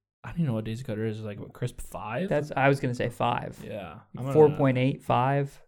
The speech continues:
Speaker 1: I'm very curious of what a daisy cutter
Speaker 2: Like
Speaker 1: sits at, honestly.
Speaker 2: five point five max.
Speaker 1: I agree with you.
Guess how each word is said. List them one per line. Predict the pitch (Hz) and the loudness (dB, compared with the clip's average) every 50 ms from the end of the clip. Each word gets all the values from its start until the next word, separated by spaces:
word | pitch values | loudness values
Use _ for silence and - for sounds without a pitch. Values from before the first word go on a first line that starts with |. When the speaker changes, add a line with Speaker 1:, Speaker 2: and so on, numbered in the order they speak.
| _ - | _ -14
Speaker 1:
I'm | 127 | -12
very | 120 123 110 104 107 | -8 -8 -8 -8 -8
curious | 107 - - 101 - 98 - - - | -12 -14 -16 -14 -14 -14 -16 -16 -14
of | 113 110 | -12 -12
what | 104 104 | -12 -12
a | |
daisy | 107 107 104 104 104 | -10 -12 -12 -12 -10
cutter | - - 104 107 | -10 -10 -10 -6
Speaker 2:
Like | 110 | -4
Speaker 1:
sits | - 131 110 - | -6 -6 -6 2
at, | - 147 | 4 6
honestly. | 135 139 139 | 6 6 6
Speaker 2:
five | - 113 | 4 2
point | 147 135 117 | 2 2 2
five | 110 - 131 131 127 127 123 - - - - _ | 4 6 6 6 6 6 4 0 -10 -20 -16 _
max. | - 117 113 107 98 92 - - - - - - - - - - - - _ _ - _ _ _ _ _ _ _ _ _ _ | -4 -2 -2 -2 -2 -4 -10 -14 -14 -12 -12 -12 -12 -14 -18 -20 -20 -20 _ _ -20 _ _ _ _ _ _ _ _ _ _
Speaker 1:
I | - 143 | 0 0
agree | 131 120 117 110 | 0 0 -2 -4
with | 107 - | -4 -6
you. | - 107 107 | -8 -8 -8